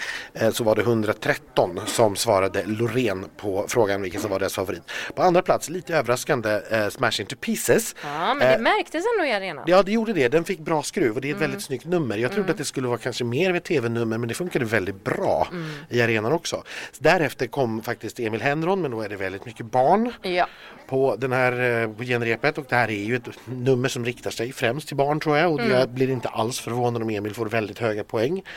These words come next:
Speaker 2: I de
Speaker 1: i,
Speaker 2: lägre.
Speaker 1: i de lägre åldersgrupperna. Eh, de två lägsta framförallt.
Speaker 2: Mm.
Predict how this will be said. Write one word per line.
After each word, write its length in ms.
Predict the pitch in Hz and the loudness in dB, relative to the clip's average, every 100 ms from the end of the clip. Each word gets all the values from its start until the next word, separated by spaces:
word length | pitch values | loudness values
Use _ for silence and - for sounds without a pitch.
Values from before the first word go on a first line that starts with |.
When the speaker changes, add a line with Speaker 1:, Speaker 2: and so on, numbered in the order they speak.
| - - - | -16 -16 -12
Speaker 2:
I 80 | 180 | -8
de 140 | 170 | -2
Speaker 1:
i, 60 | - | 0
Speaker 2:
lägre. 220 | 190 160 | 2 4
Speaker 1:
i 40 | 135 | 4
de 60 | |
lägre 400 | 131 131 117 117 | 4 4 2 0
åldersgrupperna. 600 | 127 113 - 135 147 160 - - - - - | -2 -2 0 0 2 0 0 -12 -18 -20 -4
Eh, 240 | 127 127 | 4 6
de 220 | 120 131 123 | 4 2 -4
två 260 | 139 117 - | -4 -4 -4
lägsta 360 | 139 117 - 127 | -4 -2 -2 -6
framförallt. 500 | - 120 135 220 - | -6 0 0 0 -4
Speaker 2:
Mm. 240 | 220 180 | -4 -4